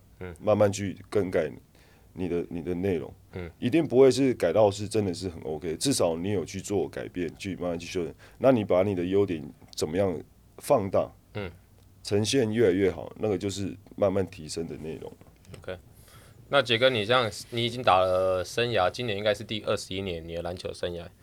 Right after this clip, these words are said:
Speaker 2: 嗯。
Speaker 1: 那你这样子打过这么多年，你生涯有没有遇过，就是哪个球员跟你对位是可以激起你的斗志，你会觉得，“哇操”，就是对位到，然后就特别想要打败他？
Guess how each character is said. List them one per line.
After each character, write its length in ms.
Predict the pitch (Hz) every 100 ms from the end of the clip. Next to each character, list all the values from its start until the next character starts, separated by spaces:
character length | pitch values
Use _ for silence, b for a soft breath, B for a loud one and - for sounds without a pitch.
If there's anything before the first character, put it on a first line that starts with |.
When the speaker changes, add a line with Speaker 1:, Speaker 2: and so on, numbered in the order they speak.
| b
Speaker 2:
嗯。 200 | 101 92
Speaker 1:
那 120 | 131
你 80 | 113
这 100 | 123
样 80 | 123
子 80 | 117
打 180 | 98
过 140 | 98 113
这 100 | 113
么 100 | 104
多 200 | 104 107
年， 260 | 95 90 85 92
你 120 | 92
生 220 | - 110
涯 140 | 104
有 80 | 90
没 80 | 101
有 100 | 101
遇 100 | 110
过， 300 | 101 110 101
就 100 | 95
是 200 | 92 104
哪 120 | 90
个 100 | 87
球 220 | 87 92
员 220 | 92 90 90
跟 100 | 104
你 100 | 90 -
对 120 | 110
位 200 | 101 95
是 120 | -
可 140 | - 98
以 100 | 87
激 220 | - 104
起 220 | 98 87
你 100 | 82
的 120 | 78
斗 240 | 82 90 78
志， 220 | - 87
你 80 | 85
会 80 | 90
觉 160 | 92
得 80 | 90
，“哇 140 | 87 80
操”， 200 | - - - _ _ _ b b b -
就 60 |
是 220 | 90 87 82 -
对 100 | 120
位 180 | 107 104
到， 180 | 98 92
然 60 |
后 100 | 87
就 200 | 90 98 95
特 200 | - 98
别 120 | 90
想 160 | 82
要 60 | 87
打 140 | 82
败 160 | 82 85
他？ 120 | -